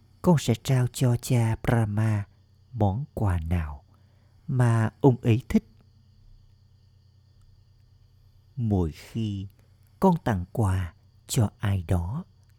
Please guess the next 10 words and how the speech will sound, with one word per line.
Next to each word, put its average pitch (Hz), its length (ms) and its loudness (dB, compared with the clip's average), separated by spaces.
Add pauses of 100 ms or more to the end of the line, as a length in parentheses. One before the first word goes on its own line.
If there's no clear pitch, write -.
(680)
trước 135 280 0
hết, 143 220 -2 (840)
con 101 360 -2
xem 92 320 -2
xét - 380 -4 (640)
người 139 220 2
ấy 113 400 -2 (360)
thích - 140 -6 (140)
cái 110 300 -4
gì. 82 320 -6